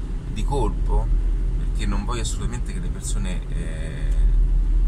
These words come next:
attuino questo tipo di atteggiamento, perché tendo a tutelare comunque, eh, per loro difesa questo tipo di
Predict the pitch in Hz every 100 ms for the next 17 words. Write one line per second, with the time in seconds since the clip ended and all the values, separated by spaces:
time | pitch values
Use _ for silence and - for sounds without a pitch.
0 | - - 98 - - - - - - -
1 | - - - - 196 196 165 - - -
2 | - - - - - 110 107 - - 165
3 | 131 98 80 120 - - - - - -
4 | - - - - - - - - 123 -
5 | 92 90 90 90 87 95 107 104 98 139
6 | 127 - - - - - - - - -